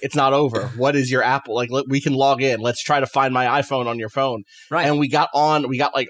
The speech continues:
Speaker 1: off the highway, came back around the other direction, like, found it on the, I'll find my iPhone. And then, like, again, we were, like, the only cars on the road, so swung <laughs> back around the other way on the highway and just drove real slow until it looked like we were near it. And, uh, hit the, like, ping the sound. It's
Speaker 2: Uh-huh.
Speaker 1: like,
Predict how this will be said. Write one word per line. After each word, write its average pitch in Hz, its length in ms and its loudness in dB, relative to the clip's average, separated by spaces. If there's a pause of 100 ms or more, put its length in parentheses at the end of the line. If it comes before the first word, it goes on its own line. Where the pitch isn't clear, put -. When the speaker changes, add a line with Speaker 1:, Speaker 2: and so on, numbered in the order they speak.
Speaker 1:
off 131 240 2
the - 80 -4
highway, 165 380 2
came 143 200 -2
back 127 280 -2
around 139 160 2
the 135 100 -2
other 131 220 0
direction, 147 640 0 (320)
like, 139 180 0 (240)
found 147 260 2
it 151 60 2
on 143 120 2
the, 139 60 2 (220)
I'll 135 60 0
find 143 200 0
my 139 240 2
iPhone. 170 300 2
And 139 80 0
then, 151 120 2
like, 139 200 2 (400)
again, 143 220 0
we 131 80 2
were, 131 60 2
like, 120 60 -4
the 139 100 -4
only 156 260 2
cars 143 260 2
on 135 60 -4
the 131 80 0
road, 135 220 2
so - 40 0
swung 139 320 0
<laughs> 110 80 -10
back 165 240 0
around 185 220 2
the 170 80 0
other 151 160 2
way 147 100 2
on 139 80 2
the 139 60 0
highway 123 500 0 (220)
and 139 100 -2
just 139 140 -2
drove 175 160 2 (180)
real 180 260 4
slow 180 540 2
until 127 380 0
it 143 60 2 (100)
looked 147 180 -2
like 151 160 0
we 156 100 2
were 151 140 2
near 160 240 4
it. 123 160 0 (380)
And, 127 280 -2
uh, 120 120 0
hit 139 240 -2
the, 151 80 -2
like, 151 180 2 (100)
ping 160 280 0
the 160 80 2
sound. 160 420 0
It's 117 80 -2
Speaker 2:
Uh-huh. 139 120 2
Speaker 1:
like, 170 160 -6